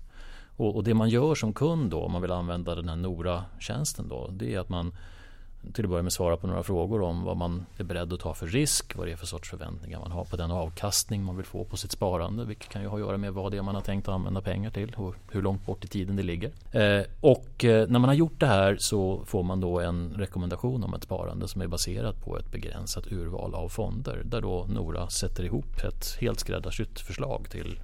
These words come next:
hur sparandet ska se ut för, för just dig. Och sen kan man bara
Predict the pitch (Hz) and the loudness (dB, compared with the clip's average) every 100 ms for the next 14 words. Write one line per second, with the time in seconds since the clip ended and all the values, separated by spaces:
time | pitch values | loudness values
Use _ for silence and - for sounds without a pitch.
0 | - - - - 80 92 - - 117 - | -6 -6 -4 -4 -4 -4 -4 -2 -2 -4
1 | - 87 87 - 104 87 - - - - | -4 -4 -6 -6 -4 -4 -4 -4 -2 0
2 | - - - - - - - - 151 120 | 2 0 0 0 0 0 -2 0 4 6
3 | 110 107 113 104 92 92 | 4 2 2 4 4 4